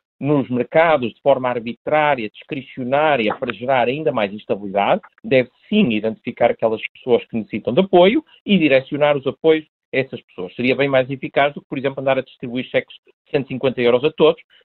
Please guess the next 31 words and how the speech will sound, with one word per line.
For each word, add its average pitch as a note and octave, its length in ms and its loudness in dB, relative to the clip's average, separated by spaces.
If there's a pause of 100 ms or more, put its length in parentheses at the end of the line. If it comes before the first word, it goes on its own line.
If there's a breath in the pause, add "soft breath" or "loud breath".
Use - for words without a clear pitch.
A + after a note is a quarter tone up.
(200)
se, D3+ 220 -2
se - 260 -20
pegasse C#3 360 0
nesse C3 240 -8
dinheiro C#3+ 320 0
e D3+ 60 -10
se - 80 -16
identificasse C3+ 500 -4
precisamente C#3+ 480 -6
quem D#3+ 120 -6
precisa F#3+ 300 -2
e, C4+ 60 -4
no B3 120 2
limite, G#3 300 4 (400 soft breath)
até F#3+ 300 0 (100)
se G#3+ 240 -2
entregasse F3 460 0
mais D#3+ 220 -4
cabazes C#3+ 320 -2
de - 80 -20
compras, F#3+ 380 -6 (220)
os C#3+ 100 -10
juntas D#3+ 300 -4
de - 80 -20
freguesia, C#3+ 400 -4
por C#3+ 100 -18
exemplo, C#3 240 -6
fazem C3 220 -2
muito C3+ 200 -10
esse C3 120 -8
papel. F#2 300 -4